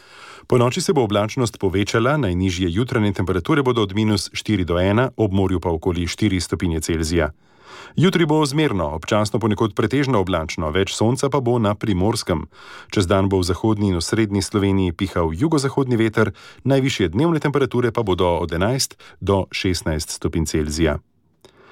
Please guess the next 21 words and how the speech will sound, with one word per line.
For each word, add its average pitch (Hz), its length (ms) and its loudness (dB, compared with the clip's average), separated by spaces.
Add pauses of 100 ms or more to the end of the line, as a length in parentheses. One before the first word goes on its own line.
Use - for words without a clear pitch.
(420)
V - 160 2
četrtek 180 400 2
bo 147 80 0
pretežno 139 480 0
oblačno, 117 480 -2
več 95 240 0
sonca 107 400 0
bo 92 80 2
na 90 80 2
vzhodu, 143 560 0
predvsem 101 400 0
v 85 80 -2
hribovitih 98 480 -2
krajih 90 400 0 (240)
na 95 80 4
zahodu 80 540 -2 (260)
bodo 135 160 2
možne 123 320 2
manjše 95 320 0
krajevne 90 400 0
padavine. 104 460 0